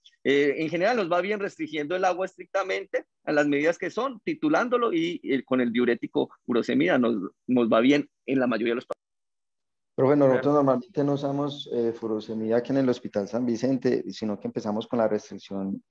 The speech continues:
Speaker 2: eh, hídrica. No sé si nos puede recomendar qué dosis inicia,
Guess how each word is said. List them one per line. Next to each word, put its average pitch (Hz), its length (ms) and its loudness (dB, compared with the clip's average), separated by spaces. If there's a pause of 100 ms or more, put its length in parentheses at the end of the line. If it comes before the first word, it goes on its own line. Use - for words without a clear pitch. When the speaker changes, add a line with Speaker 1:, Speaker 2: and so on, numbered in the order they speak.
Speaker 2:
eh, 113 520 4
hídrica. 113 440 4
No 107 120 2
sé 123 280 2 (280)
si - 120 -4
nos 123 140 2
puede 117 180 4
recomendar 110 400 0
qué 123 120 -2
dosis 120 360 0
inicia, 120 800 -2